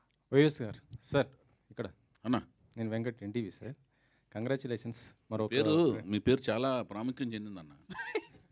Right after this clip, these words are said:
Speaker 2: టోపీ మార్చినా కూడా మర్చిపోతారు మళ్ళీ.
Speaker 1: <laughs>
Speaker 2: అది.
Speaker 1: ఓకే సార్.
Speaker 2: చెప్పండి అన్న.
Speaker 1: సార్, మీరు మొత్తం నందమూరి హీరోస్‌తో చేస్తున్నారు. ఆ, అంటే హరికృష్ణ గారు, తర్వాత బాలకృష్ణ గారు, ఆ తర్వాత ఇప్పుడు జానకిరామ్ గారికి అబ్బాయి.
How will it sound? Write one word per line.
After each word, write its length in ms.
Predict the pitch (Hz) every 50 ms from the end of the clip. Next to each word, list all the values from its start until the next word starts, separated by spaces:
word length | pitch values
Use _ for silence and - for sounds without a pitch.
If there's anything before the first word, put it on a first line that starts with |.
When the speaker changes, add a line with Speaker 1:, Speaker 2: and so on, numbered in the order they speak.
| _ _ -
Speaker 2:
టోపీ 200 | 127 143 143 165
మార్చినా 380 | 151 151 147 143 147 147 147 143
కూడా 140 | 147 147
మర్చిపోతారు 440 | 147 135 117 - 104 120 107 104 92
మళ్ళీ. 220 | 95 82 73 71 - _ _ _ - - - - - - - -
Speaker 1:
<laughs> 200 | 156 139 - 139 120 113 - - 110 110 _ _ _ _ _ _ _ - - _ -
Speaker 2:
అది. 120 | 90 85
Speaker 1:
ఓకే 280 | 87 87 - - 95 90
సార్. 260 | 90 - - 98 104 _ 98
Speaker 2:
చెప్పండి 220 | 95 - 110 95
అన్న. 100 | 80 76 - _ _ _ _ _ _ - -
Speaker 1:
సార్, 160 | 131 127 123 127 117
మీరు 220 | 127 127 123 131
మొత్తం 380 | 123 117 113 - 139 135 131 123
నందమూరి 800 | 113 110 113 127 127 127 127 131 127 123 123 117 117 110 107 101 -
హీరోస్‌తో 420 | 101 104 110 107 - - - 107 - -
చేస్తున్నారు. 600 | 101 101 - - - 107 95 82 82 87 98 - - - - - -
ఆ, 100 | - 113 113 113 110 110 110 110 110 113 117 113 - _ _ _ -
అంటే 360 | 107 104 107 117 107 98 98 - _ _ _ - 104
హరికృష్ణ 380 | 101 92 92 110 - - 110
గారు, 380 | 104 98 104 101 98 101 107 - - - _ _ _ _ _ -
తర్వాత 300 | 104 95 95 95 - 101
బాలకృష్ణ 600 | 98 95 90 90 92 98 98 - - - 92 92
గారు, 280 | 90 87 90 - - - - -
ఆ 60 | 98
తర్వాత 400 | 92 - 92 95 95 98 95 -
ఇప్పుడు 560 | 117 95 - - 98 98 92 90 90 87 90 - - - - - - - _ _ _ - 117
జానకిరామ్ 440 | 110 113 110 107 107 110 104 101
గారికి 320 | 98 98 - - - - 123
అబ్బాయి. 360 | 98 87 92 85 87 71 -